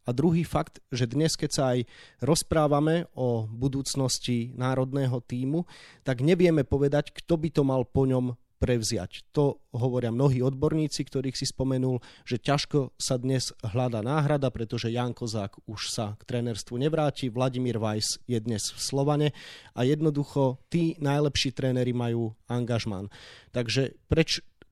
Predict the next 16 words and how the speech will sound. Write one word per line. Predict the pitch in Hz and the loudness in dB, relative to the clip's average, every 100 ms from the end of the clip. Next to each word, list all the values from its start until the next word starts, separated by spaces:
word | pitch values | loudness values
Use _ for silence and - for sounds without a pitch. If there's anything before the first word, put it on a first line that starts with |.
| - | 0
takže | 135 131 143 139 - | 0 4 4 4 2
nie | 143 151 165 | 2 4 4
je | |
populistické | - 147 165 156 - 151 - 143 | 4 2 4 2 2 -2 0 0
dnes | 127 135 127 | 0 0 0
tvrdiť, | - 131 131 110 | -2 -4 -2 -4
že | 107 117 | -2 -4
Štefan | - 135 131 | -2 -2 -2
Tarkovič | 120 131 - 123 120 - - | 0 -2 -2 -4 -4 -6 -4
má | 127 123 | -2 -2
skončiť, | - 123 123 - 120 - - - | -2 -4 -2 -2 -6 -6 -14 -6
keď | 123 - - | -6 -6 -10
nepovieme | 131 131 143 131 123 127 120 117 | -4 -2 0 0 0 0 -2 -4
následne, | 120 117 - 127 113 117 | -6 -4 -4 -6 -4 -6
ako | - - 123 | -6 -6 -4
ďalej? | 113 127 - | -4 -4 -8